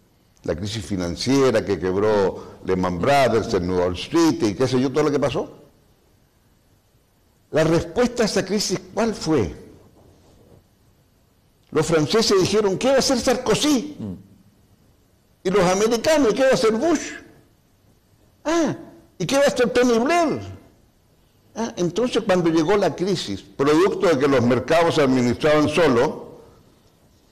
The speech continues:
Speaker 2: Mm.
Speaker 1: cuando llegó la crisis los mercados no administraron nada y se recurrió a los dirigentes
Speaker 2: Mm.
Speaker 1: políticos.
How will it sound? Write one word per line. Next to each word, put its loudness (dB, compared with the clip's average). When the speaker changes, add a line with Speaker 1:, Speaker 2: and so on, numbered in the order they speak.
Speaker 2:
Mm. -12
Speaker 1:
cuando 2
llegó 2
la 2
crisis 0
los 2
mercados 2
no 2
administraron 0
nada 0
y 0
se 2
recurrió -2
a -2
los -2
dirigentes -4
Speaker 2:
Mm. -20
Speaker 1:
políticos. -12